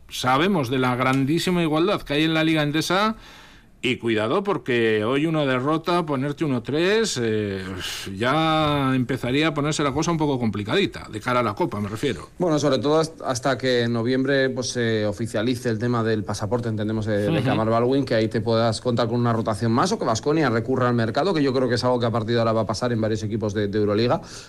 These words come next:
Speaker 2: porque también ahí es una competición que apremia a muchísimos de los, eh, de los equipos y pueda,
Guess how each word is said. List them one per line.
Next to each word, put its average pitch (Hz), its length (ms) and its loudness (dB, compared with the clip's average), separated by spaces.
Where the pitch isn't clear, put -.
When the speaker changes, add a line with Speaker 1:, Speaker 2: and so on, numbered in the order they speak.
Speaker 2:
porque 120 200 -4
también 117 320 2
ahí 120 320 2
es 117 100 -8
una 117 100 0
competición 117 320 0
que 113 100 2
apremia 120 340 2
a 107 40 0
muchísimos 113 480 0
de 110 100 0
los, 107 220 -2
eh, 107 380 0
de 101 100 -2
los 107 160 0
equipos 117 360 0
y 113 60 0
pueda, 117 340 2